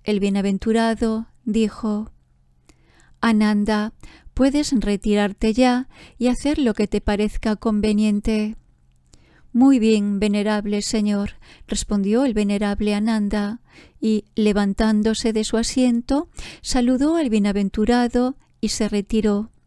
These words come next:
cuidando que el bienaventurado quedara siempre a su derecha. Una vez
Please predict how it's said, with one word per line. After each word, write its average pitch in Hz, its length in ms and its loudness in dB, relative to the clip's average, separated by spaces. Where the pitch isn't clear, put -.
cuidando 208 480 2
que 240 100 0
el 214 60 -2
bienaventurado 233 920 -2
quedara 277 680 -2
siempre 220 480 0
a 220 60 -2
su 233 200 -2
derecha. 214 720 -2
Una 311 260 6
vez 240 440 2